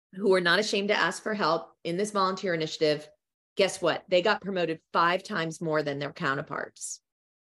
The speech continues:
Retention rates were twenty percent higher for the mentors and the mentees.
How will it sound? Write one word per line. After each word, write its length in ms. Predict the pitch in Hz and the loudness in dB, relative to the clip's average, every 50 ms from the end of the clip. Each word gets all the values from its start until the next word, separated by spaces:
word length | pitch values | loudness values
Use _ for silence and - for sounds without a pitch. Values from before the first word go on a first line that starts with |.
| _ _ _ _ _ _ _ _ _ _ _ _ _ _ _ _ - | _ _ _ _ _ _ _ _ _ _ _ _ _ _ _ _ -6
Retention 920 | 180 196 202 196 - - - 214 247 262 294 339 339 - 302 254 233 196 | 0 2 2 2 0 -8 -6 -2 -2 0 0 0 -2 -2 -2 -2 0 2
rates 380 | 175 165 160 143 - - - | 4 4 4 4 2 -4 -6
were 100 | 180 175 | -6 -6
twenty 360 | 170 - - - 196 196 208 214 | -6 -6 -6 -4 -2 -2 -2 -2
percent 460 | 214 226 214 220 - 185 170 - - | -2 -6 -6 -4 -2 -4 -4 -4 -6
higher 600 | 170 185 170 156 165 175 196 226 254 277 285 - _ _ _ _ _ _ _ _ _ _ _ _ _ _ _ _ _ _ - | -2 0 2 2 4 4 4 4 2 2 0 -4 _ _ _ _ _ _ _ _ _ _ _ _ _ _ _ _ _ _ 2
for 440 | 240 226 226 240 247 247 269 - - _ _ _ _ _ - | 6 8 8 8 8 6 4 2 -4 _ _ _ _ _ -6
the 140 | 180 196 185 | -4 -4 -2
mentors 840 | 180 180 180 185 180 - 196 185 180 175 175 170 - - - - _ _ _ _ _ _ _ _ _ - - | -2 -2 -2 -2 -4 -2 2 4 4 4 4 2 -2 -6 -10 -14 _ _ _ _ _ _ _ _ _ -6 -2
and 180 | 180 170 170 | 0 0 0
the 40 | 170 | 2
mentees. 680 | 165 165 160 156 156 - 160 120 - - - - - - | 2 2 0 0 -2 -4 -6 -6 -6 -6 -10 -12 -14 -14